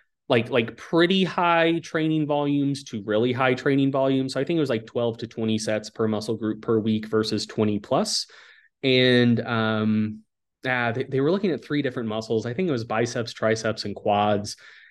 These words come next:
And I think twenty plus wa-, led to significantly more growth of the triceps, maybe not much of a difference for the biceps,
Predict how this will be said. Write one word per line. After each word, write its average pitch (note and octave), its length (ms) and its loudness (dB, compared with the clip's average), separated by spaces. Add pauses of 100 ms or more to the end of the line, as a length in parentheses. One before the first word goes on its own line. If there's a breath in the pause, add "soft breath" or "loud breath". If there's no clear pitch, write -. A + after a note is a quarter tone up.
(120)
And D3 80 4
I G#3 60 6
think C4 240 6
twenty E3+ 360 4
plus - 760 0
wa-, A2+ 680 6
led A#2 300 0
to A2+ 160 -4
significantly C#3 680 0
more B2 220 4
growth A#2 300 2
of A2+ 100 -12
the G#2+ 80 -8
triceps, D3 960 0 (800 soft breath)
maybe D3+ 420 4
not C3+ 220 4
much B2+ 180 0
of B2 80 -6
a A#2+ 40 0
difference A#2 760 -2 (180)
for A2 300 4
the A2 120 0
biceps, A#2+ 1120 -2